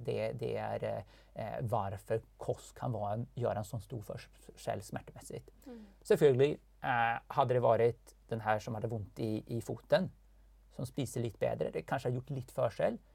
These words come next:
Speaker 1: men där var det ett mekaniskt problem som var grundorsaken. Så då gör ju inte kosten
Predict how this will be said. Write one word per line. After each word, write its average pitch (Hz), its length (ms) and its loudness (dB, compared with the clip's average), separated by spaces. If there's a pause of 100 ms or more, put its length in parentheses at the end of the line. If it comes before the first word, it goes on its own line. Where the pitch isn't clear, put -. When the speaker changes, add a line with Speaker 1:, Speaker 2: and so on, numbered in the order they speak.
(100)
Speaker 1:
men 139 120 -2
där 117 120 4
var 110 80 2
det 131 60 0
ett 131 80 -4
mekaniskt 151 640 -2
problem 208 400 2 (220)
som - 160 -6
var 135 60 2
grundorsaken. 127 1160 0 (280)
Så - 120 -8
då 120 120 2
gör 147 160 2
ju 170 60 -2
inte - 160 -6
kosten 131 380 -6